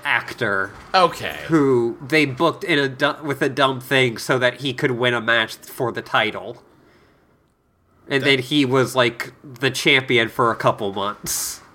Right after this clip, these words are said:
Speaker 2: Okay. That seems like a move you would only do to have, like, somebody run in and, like, beat the shit out of him and steal the belt.
Speaker 1: You would think, but no.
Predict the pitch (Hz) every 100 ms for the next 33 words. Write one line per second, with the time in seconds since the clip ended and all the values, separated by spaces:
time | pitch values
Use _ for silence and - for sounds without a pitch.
0 | - - 123 - 98 90 95 - _ _
1 | _ _ _ _ _ _ _ _ _ _
2 | _ 220 339 381 302 285 285 226 247 233
3 | 180 202 214 202 160 180 185 175 170 170
4 | 160 151 151 143 - 160 156 147 143 131
5 | 127 _ - 151 131 165 160 156 151 147
6 | 131 110 151 139 - - 147 131 120 120
7 | 110 131 123 101 117 107 76 73 - -
8 | _ _ _ _ _ _ _ _ _ _
9 | _ _ _ - 220 247 208 - 262 196
10 | - 202 180 147 135